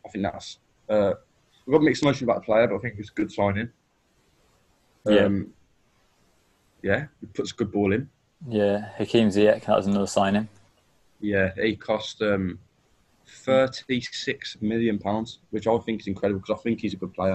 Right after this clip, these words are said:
Speaker 1: a
Speaker 2: Yeah,
Speaker 1: really
Speaker 2: that's,
Speaker 1: good player.
Speaker 2: that's a good, it's a good fee for someone of his talent. What I'm
Speaker 1: Mm.
Speaker 2: disappointed about the loss of Frank Lampard is he's a manager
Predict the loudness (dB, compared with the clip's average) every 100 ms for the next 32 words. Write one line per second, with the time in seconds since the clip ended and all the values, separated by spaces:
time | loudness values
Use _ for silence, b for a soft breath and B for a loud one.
0 | -4 -2 2 4 2 0 -8 -4 -4 -4
1 | -14 -16 -18 -20 -20 -20 -10 -6 2 2
2 | 2 -6 -12 -6 0 0 4 2 2 -2
3 | -2 -2 -6 -2 -2 -2 -4 _ _ b
4 | b b b 6 6 6 2 0 4 4
5 | 6 6 6 4 -4 0 4 4 0 -10
6 | -14 -4 2 2 0 -4 0 0 0 0
7 | 2 2 2 -2 -2 -2 -4 -18 -4 0
8 | 4 4 4 4 4 2